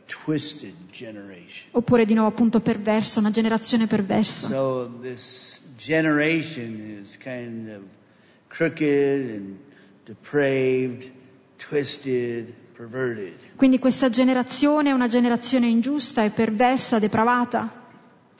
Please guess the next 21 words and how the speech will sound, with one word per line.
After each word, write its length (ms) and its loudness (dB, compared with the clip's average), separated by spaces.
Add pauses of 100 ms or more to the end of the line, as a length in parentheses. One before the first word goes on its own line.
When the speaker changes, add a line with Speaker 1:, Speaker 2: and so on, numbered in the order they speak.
(160)
Speaker 1:
So 200 -14
it's 140 -10
not 160 -4
a 20 -4
very 240 -6
good 160 -8
situation 640 -8
we 80 -12
live 240 -14
in. 280 -20 (220)
Speaker 2:
Quindi 220 4
non 160 4
è 40 4
una 160 4
bella 200 2
situazione 600 2
proprio 220 2
nella 200 0
quale 200 2
ci 140 2
troviamo. 560 -2